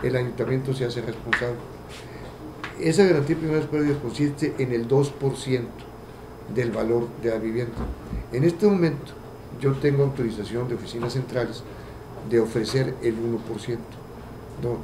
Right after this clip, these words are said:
Entonces, cada ayuntamiento que está firmando convenio con nosotros garantiza para sus empleados por lo menos una per-, una garantía de primeras pérdidas que es el uno por ciento. ¿A-, a-, hasta dónde lo garantiza?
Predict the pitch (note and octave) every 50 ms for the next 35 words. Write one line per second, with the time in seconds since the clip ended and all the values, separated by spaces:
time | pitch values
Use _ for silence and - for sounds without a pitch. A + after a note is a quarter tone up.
0 | - - - - C#3+ D3 C#3 - - D3+ E3 F3 F3+ F#3 F#3 F3 D3+ C#3 C#3 -
1 | C#3 C3 C#3+ D3 D3 D3 - - - - - - - - - - - - - -
2 | - A2+ A2 - - C#3+ C#3 C#3 - D#3+ D3+ C#3 C3+ C3 B2+ C3 C3+ C3+ C3 C#3
3 | C3+ - - A2 G#2+ G#2+ G#2+ B2 B2 C3 B2+ B2+ - A#2 A2+ A2 G2 - A2+ G#2+
4 | - - - - - - - - - - - - - - - - A2+ A2+ B2+ B2+
5 | B2 B2+ B2 A#2+ A#2 - - - F3+ G3 G#3 G3+ - - A#2 F2 E2 - - -
6 | - - - A#2 A2+ A2+ G#2+ - - E3 - - E3 D3+ - - C#3 B2+ A#2 A#2
7 | A#2 A#2 - - - - - - - - - - - - - - - A#2 A#2 A2
8 | A2+ A#2 A#2 A#2+ C3+ D3 D3 D3+ D#3 D3 C#3+ - - - - - - C3 C3+ D3
9 | D3 D3+ C#3+ C#3+ - - C3+ C3 B2+ - A#2+ B2+ C3 B2+ C3 C#3+ D3+ D3 C3 A#2+
10 | A2+ - C#3+ D3 C#3 C3 C3 C#3 C3+ C3+ C3+ - C3+ C3+ C3+ C3+ C3+ C3 - -
11 | A#2+ B2 B2+ A#2 - - - - - A2 A#2 A#2 A2+ - - - - - D#2 C#2+
12 | - - - - - - - - - - - - - - C3 C3 C3 - C#3 C3
13 | C3+ - C#3+ B2+ C3+ - D3+ E3+ F3 G3 F#3 F3 D3+ C#3+ C3+ B2 G#2+ G#2 C3 A2+
14 | - B2